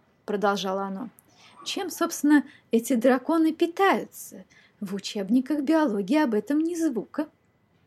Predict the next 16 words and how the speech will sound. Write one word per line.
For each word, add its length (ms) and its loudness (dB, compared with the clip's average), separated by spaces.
Решили 380 2
проверить 480 2
это 140 0
на 220 6
опыте 400 0
и 120 -4
стали 320 4
кормить 380 2
драконёнка 720 -2
молоком, 640 6
сосисками, 840 -2
яйцами, 600 -2
морковью, 680 2
кашей 460 4
и 200 -2
шоколадом, 800 2